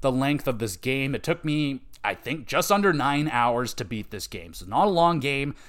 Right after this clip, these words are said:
I love it. I, I think that's where, honestly, Resident Evil should be in and around, like, that. I don't like when they push the fifteen hour mark for Resident Evil. I feel like that's a little bit too long,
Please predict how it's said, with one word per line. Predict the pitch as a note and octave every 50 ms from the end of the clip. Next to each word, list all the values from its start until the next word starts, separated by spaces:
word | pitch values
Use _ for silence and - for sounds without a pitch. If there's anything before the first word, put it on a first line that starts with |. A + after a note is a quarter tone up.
| - - -
I | - C3
love | D3+ D#3 E3 D#3+ B2
it. | B2 A2 G#2 -
I, | A2 A#2 A#2 A#2+ A2+ A2+
I | B2 B2
think | - - F3+ G#3 G3 -
that's | G3+ G#3 - -
where, | G#3 G#3+ G3 F#3 E3+ D3+ C3+ B2 - - - - - - -
honestly, | C3+ D#3 E3 F3 D#3 - E3 D#3 C#3
Resident | A#2 C3+ C#3+ C3+ B2+ D3+ C#3 B2+ A#2+ -
Evil | G#2+ A2+ A#2+ A2+ C#3 D#3 D#3+ D#3
should | - - E3+ D#3 C3+
be | B2 D#3+ D#3 D#3+ D#3+ D#3+ D#3+ D#3+ - -
in | D3 D#3+ E3
and | E3 E3
around, | E3 D#3+ D#3+ E3 E3 E3 E3 E3 E3 E3+ F3 D#3+ C3+ F#2+
like, | A2+ A2+ A2 -
that. | - A#2+ A2 A2 G#2+ G#2+ - - - - - - - - - - -
I | - A#2+
don't | D3+ F3 A3 B3
like | A3+ G#3 - F#3
when | G3+ F#3
they | E3+ D3+
push | B2+ - - D#3 D#3 D3 -
the | - - -
fifteen | - - C#3+ C#3 - - - - C#3+ C3+ C3
hour | C3 C3+ C3+ C3+
mark | C3+ C3+ C3+ C3+ C3+ -
for | - B2+
Resident | C3 C3+ B2+ C#3+ B2+ C3 B2+ B2
Evil. | A#2 C3 C#3 A#2+ C#3 C3 A2+ G#2+
I | A2+ G#2+
feel | - - D3
like | D3 C#3+ C3
that's | C3 A#2 G#2
a | G#2+
little | G#2+ A#2 C#3+ F3+
bit | F3+ F#3+ D#3+
too | - - F#3
long, | E3+ D3+ C#3 C3+ C#3 C#3+ C#3+ C#3+ C#3+ C#3+ C3